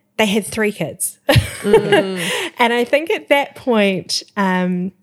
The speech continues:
Speaker 1: an opportunity arose at nasda down in Christchurch, which is the National Academy of Singing and Dramatic Arts. So that's
Speaker 2: Mm-hmm.
Speaker 1: the, the music theatre degree program.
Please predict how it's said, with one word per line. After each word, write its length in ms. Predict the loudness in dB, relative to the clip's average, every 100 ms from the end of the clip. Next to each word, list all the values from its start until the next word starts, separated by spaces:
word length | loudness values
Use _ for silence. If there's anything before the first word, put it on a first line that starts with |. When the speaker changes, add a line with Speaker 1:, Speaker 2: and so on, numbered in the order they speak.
| -2
Speaker 1:
an 140 | -2 0
opportunity 680 | -2 -2 0 2 2 2
arose 600 | 2 2 2 4 2 2
at 240 | -2 -2 0
nasda 640 | 0 0 -2 -6 -8 -6
down 220 | -2 -2 -4
in 80 |
Christchurch, 540 | -6 -6 -6 -4 -4 -4
which 180 | -6 -6
is 140 | -6
the 100 | -2
National 300 | 0 0 -4
Academy 340 | -2 -2 0 -2
of 60 |
Singing 240 | -2 -2 -2
and 100 | -4
Dramatic 340 | -4 -4 -4
Arts. 220 | -4 -2
So 80 | -2
that's 280 | 0 -2 -4
Speaker 2:
Mm-hmm. 260 | -2 -2 -4 -20 -20 -20 -12
Speaker 1:
the, 140 | -4 -2
the 80 | 2
music 280 | 4 4 0
theatre 160 | -2
degree 340 | -2 -4 -4 -2
program. 560 | -4 -4 -4 -8 -8